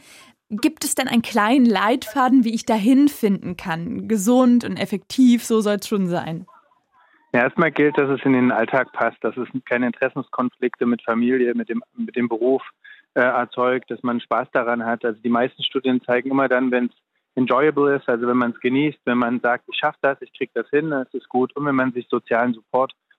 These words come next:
Speaker 2: organisiert, das heißt Freunde, Kollegen hat, mit denen man den Sport teilt, dann geht's immer ein bisschen leichter. Und über allem schwebt natürlich, dass man sich Ziele setzt und die sollten nicht zu ambitioniert sein.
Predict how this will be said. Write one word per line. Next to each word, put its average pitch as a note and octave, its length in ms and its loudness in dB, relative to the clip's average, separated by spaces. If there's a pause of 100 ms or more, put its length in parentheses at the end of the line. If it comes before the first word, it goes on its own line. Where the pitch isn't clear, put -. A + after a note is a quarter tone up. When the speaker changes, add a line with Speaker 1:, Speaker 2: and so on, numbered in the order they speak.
Speaker 2:
organisiert, A#2+ 640 -2
das A2 100 -8
heißt A#2+ 300 -4
Freunde, B2 340 0
Kollegen A#2+ 460 0
hat, A2+ 180 -4
mit A2 140 -4
denen A2+ 140 2
man A2+ 180 0 (420)
den A2+ 100 -6
Sport A#2 300 -2
teilt, A2+ 320 0
dann G#2+ 120 -4
geht's G#2+ 200 -6
immer A#2 140 0
ein A2 80 -2
bisschen A2+ 220 -4
leichter. G#2+ 380 0
Und B2+ 340 0
über C3+ 280 0
allem B2 240 0
schwebt - 320 -2
natürlich, B2 380 -2
dass - 180 -8
man A#2 100 -4
sich - 240 -20
Ziele D#3+ 220 0
setzt G#2 260 -4
und A2 80 -6
die A2 80 -8
sollten A2+ 300 -2
nicht A2 180 -4
zu B2 100 -2
ambitioniert A2+ 600 -2
sein. G2 200 -4